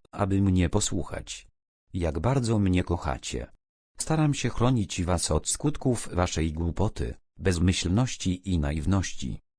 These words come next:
Jest nazbyt wielu grzeszących, a zbyt mało tych, którzy pomagają mi w dziele zbawienia dusz.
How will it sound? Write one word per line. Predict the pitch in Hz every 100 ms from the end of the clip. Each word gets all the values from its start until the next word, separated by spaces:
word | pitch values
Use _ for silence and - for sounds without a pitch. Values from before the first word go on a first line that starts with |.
| _ _ -
Jest | 90 80 -
nazbyt | 95 85 76 76 76
wielu | 82 117 92
grzeszących, | 85 82 82 95 69 - - - - - -
a | 101
zbyt | 85 82 87 90
mało | 120 113 82
tych, | - 143 - - _
którzy | - 127 113 104
pomagają | - 92 80 113 147 139
mi | 110 87
w | 78
dziele | 80 110 104
zbawienia | 82 78 85 135 139 78
dusz. | 69 67 - -